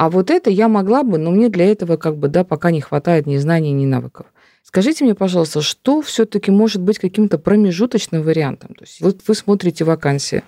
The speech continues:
сейчас по своему направлению, и вы говорите, что возможно поучиться. Про поучиться мы поговорим. Промежуточный вариант. Вот все, что у меня есть,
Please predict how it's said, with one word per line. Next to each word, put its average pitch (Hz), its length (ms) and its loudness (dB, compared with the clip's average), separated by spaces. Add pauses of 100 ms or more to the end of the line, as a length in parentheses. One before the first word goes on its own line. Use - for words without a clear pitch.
сейчас 147 440 -2
по 143 100 -6
своему 175 320 2
направлению, 220 800 2
и - 80 -4
вы 156 100 0
говорите, 160 460 0
что 143 180 -4
возможно 175 420 2
поучиться. 156 480 -4
Про - 120 -6
поучиться 143 480 -2
мы 143 100 -2
поговорим. 139 460 -4 (180)
Промежуточный 262 800 0
вариант. 147 440 -2 (100)
Вот 190 280 -4 (120)
все, - 240 -2
что 254 180 0
у - 20 4
меня 220 240 2
есть, 269 460 -2